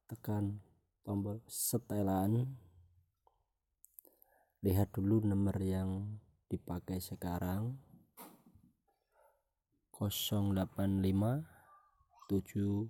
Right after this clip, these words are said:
kosong sembilan satu sembilan enam sembilan dua tujuh. Kini kita cara mengganti nomor yang baru di dalam WhatsApp.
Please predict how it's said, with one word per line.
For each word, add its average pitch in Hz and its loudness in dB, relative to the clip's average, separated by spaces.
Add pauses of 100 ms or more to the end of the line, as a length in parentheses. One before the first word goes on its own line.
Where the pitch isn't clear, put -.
kosong 92 -4
sembilan 104 0
satu 104 -4
sembilan 95 -2
enam 127 -2
sembilan 101 0
dua 95 -2
tujuh. 87 -8 (3000)
Kini 113 2
kita 117 -2 (400)
cara 107 0
mengganti 107 0
nomor 104 -2
yang 104 0
baru 98 -4 (440)
di 98 -6
dalam 101 -4 (160)
WhatsApp. 110 -2